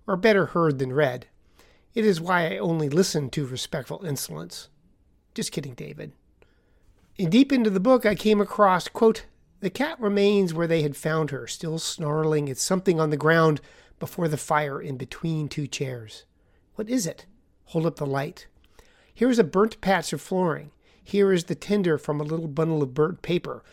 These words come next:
but not so light as usual, seeming to be steeped in something. And here is, is it the cinder of a small charred and broken log of wood sprinkled with white ashes, or is it coal?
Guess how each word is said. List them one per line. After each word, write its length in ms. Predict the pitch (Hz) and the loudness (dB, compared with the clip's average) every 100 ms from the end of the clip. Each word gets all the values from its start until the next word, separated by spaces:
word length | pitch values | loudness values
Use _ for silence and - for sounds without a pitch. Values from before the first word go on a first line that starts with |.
| _ - | _ -12
but 120 | 202 | -4
not 180 | 226 254 | -2 -2
so 180 | - 226 | -2 -2
light 280 | 180 190 190 | 2 2 2
as 180 | 165 147 | 2 0
usual, 480 | 180 156 135 135 - _ _ | -2 -2 -4 -6 -14 _ _
seeming 360 | - - 208 202 | -6 -2 0 0
to 80 | 180 | -2
be 140 | 170 | -4
steeped 380 | - - 220 - | -4 -4 -6 -6
in 100 | 135 | -8
something. 460 | - 127 - - - _ _ _ _ - | -8 -12 -16 -20 -20 _ _ _ _ -6
And 140 | 156 | 0
here 220 | 196 208 | 6 8
is, 360 | 190 180 151 - _ _ _ - | 8 6 2 -6 _ _ _ -4
is 160 | 156 | -2
it 100 | 185 | -2
the 100 | 170 | -4
cinder 480 | - - 180 226 240 | -4 0 0 2 0
of 160 | 160 143 | -2 -2
a 120 | 135 | -2
small 440 | - 165 156 170 | -4 -4 -4 -4
charred 460 | 170 - 165 175 175 | -8 -8 -6 -6 -6
and 160 | 147 | -6
broken 340 | 135 165 165 139 | -4 -4 -4 -4
log 380 | 135 143 160 139 | -2 0 0 -2
of 140 | 120 | -2
wood 240 | 143 175 | -2 -2
sprinkled 420 | - - 165 175 151 | -4 -6 -6 -4 -6
with 160 | 139 | -6
white 240 | 147 147 165 | -6 -6 -6
ashes, 640 | 131 139 277 277 - - | -8 -6 -4 -6 -8 -12
or 140 | 143 - | -12 -10
is 160 | 127 | -10
it 240 | 147 - - | -12 -12 -14
coal? 460 | - 190 262 285 | -10 -8 -8 -10